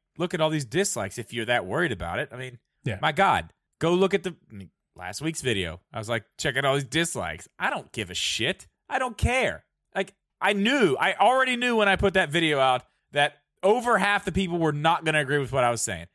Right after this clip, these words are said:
Speaker 1: That's fine. I mean,
Speaker 2: Yeah.
Speaker 1: there comes a point when it's like, i-, if, if you put yourself out there, there's a certain point where you have to understand that not everybody's gonna agree with you, and they're allowed to dislike.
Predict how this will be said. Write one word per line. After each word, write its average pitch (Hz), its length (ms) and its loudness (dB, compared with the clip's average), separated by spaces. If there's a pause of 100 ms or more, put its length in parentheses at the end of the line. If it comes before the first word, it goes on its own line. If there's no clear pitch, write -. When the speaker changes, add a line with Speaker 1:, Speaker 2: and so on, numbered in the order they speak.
(120)
Speaker 1:
That's - 120 -18
fine. 120 420 2 (160)
I 151 60 -14
mean, 165 140 -6 (440)
Speaker 2:
Yeah. 120 80 -4
Speaker 1:
there 180 140 0
comes 220 240 0
a 170 60 0
point 170 260 -2
when 143 100 -4
it's 139 120 -6
like, 143 160 -8
i-, 156 140 -8
if, 156 120 -8
if - 260 -10
you 165 80 -10
put 262 280 -8
yourself 185 380 0
out 156 260 0
there, 196 300 0 (360)
there's 185 260 4
a 185 80 2
certain 269 500 2
point 214 400 0
where 156 100 -2
you 156 120 0
have 214 180 0
to 196 140 -6
understand 156 720 -2 (240)
that 80 140 -16
not 165 180 2
everybody's 262 380 0
gonna 226 220 0
agree 190 300 -2
with 220 160 -8
you, 90 200 -8 (160)
and 143 160 -4
they're 240 80 4
allowed 247 360 2
to 214 60 -4
dislike. 180 840 -2